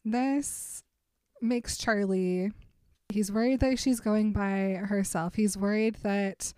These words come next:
she's not going to the dance, and sh-, he wonders if she's sad about this. He wonders if boys at school are being mean to her,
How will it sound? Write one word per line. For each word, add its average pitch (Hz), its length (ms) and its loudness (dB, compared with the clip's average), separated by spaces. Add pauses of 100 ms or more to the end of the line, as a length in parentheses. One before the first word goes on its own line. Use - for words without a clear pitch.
(280)
she's 240 260 2
not 202 220 -2
going 202 260 2
to - 100 -4
the 214 120 0
dance, 175 480 -4
and 185 160 0
sh-, - 80 -8
he 214 240 -2
wonders 202 460 0
if 202 120 -2
she's 185 300 -2
sad 285 320 0
about 262 340 0
this. 254 460 0 (280)
He 233 200 2
wonders 196 500 2
if 180 300 -2
boys 175 320 -6
at 170 120 -12
school 185 300 -4
are 180 140 -2
being 165 320 -4
mean 247 260 4
to 247 120 2
her, 226 400 0